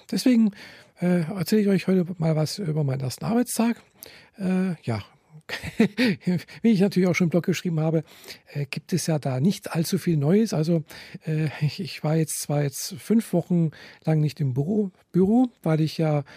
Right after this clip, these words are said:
erstmal drei Wochen arbeitsunfähig war. Ich hatte ja eine, äh, also den zweiten Teil der geschlechtsangleichenden Operation, ähm, am, äh, was war es jetzt, der dritte Dezember, genau, also es ist jetzt genau fünf Wochen her.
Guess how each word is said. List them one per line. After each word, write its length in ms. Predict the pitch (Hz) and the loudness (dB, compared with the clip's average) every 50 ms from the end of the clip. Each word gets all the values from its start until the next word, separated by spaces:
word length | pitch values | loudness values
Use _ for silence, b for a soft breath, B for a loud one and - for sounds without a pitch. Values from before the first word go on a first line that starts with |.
| B B B B B | B B B B B
erstmal 320 | 160 147 - - - 147 147 | -8 -8 -6 -2 -2 -2 -2
drei 220 | - - 151 143 | 0 0 2 2
Wochen 200 | 135 143 - 165 | 2 0 -2 -4
arbeitsunfähig 840 | 165 123 143 180 202 - - 226 208 196 - 214 214 220 - - - | -2 -2 0 0 0 0 0 -2 -2 0 0 0 0 0 0 0 0
war. 160 | 208 208 202 | 2 2 2
Ich 100 | - - | 0 0
hatte 120 | 160 151 | 0 2
ja 120 | 156 151 151 | 2 2 4
eine, 480 | 143 143 143 143 170 156 196 190 160 - - | 2 2 2 0 0 -2 -4 -4 -6 -8 -8
äh, 380 | 147 131 131 139 143 135 147 | -6 -6 -4 -4 -4 -4 -4
also 200 | 160 143 - 147 | -4 -4 -2 0
den 220 | 143 135 139 135 127 | 0 2 2 0 -2
zweiten 400 | - - 143 143 147 - - 147 | -2 0 0 0 0 0 -2 -2
Teil 200 | - 143 139 131 | 0 0 0 0
der 120 | 139 143 | 0 0
geschlechtsangleichenden 880 | 131 135 123 - 147 135 - - 160 143 127 - 131 131 127 147 147 151 | -2 -2 -2 -2 -4 -6 -2 -2 -2 -2 0 0 -2 -2 -2 -4 -4 -4
Operation, 640 | 135 - - 131 127 123 - - 156 185 220 214 B B B B B B B B B - | -4 -4 -2 -2 -2 -4 -2 -2 0 2 2 0 B B B B B B B B B -2
ähm, 360 | 160 170 170 175 180 175 196 | 0 2 4 4 2 2 0
am, 480 | - 151 156 156 156 160 156 156 156 147 139 - _ - - 165 | 0 0 2 2 4 4 2 2 2 0 -2 -4 _ -12 -10 -6
äh, 140 | 160 156 139 | -6 -4 -4
was 220 | 151 151 - - | -4 -6 -4 -2
war 80 | 170 165 | -2 -2
es 80 | - | -2
jetzt, 180 | - 135 - - | -2 -6 -4 -6
der 60 | 135 | -8
dritte 240 | - - 196 - 170 | -4 -2 -2 -2 0
Dezember, 480 | 127 143 123 - - 196 240 262 269 - | 0 0 0 0 2 2 4 4 2 2
genau, 260 | - 131 135 147 233 | 2 0 2 2 2
also 180 | 196 160 175 | 0 0 0
es 220 | 160 147 - - - | -2 -2 -4 -4 -6
ist 140 | 180 - - | -8 -8 -8
jetzt 140 | 151 - | -10 -6
genau 200 | - 147 147 147 | -2 0 0 0
fünf 320 | 135 - - 135 123 - - | 0 -2 -2 -6 -6 -6 -8
Wochen 160 | 131 - 127 | -6 -4 -2
her. 220 | 113 147 214 269 | 0 0 0 0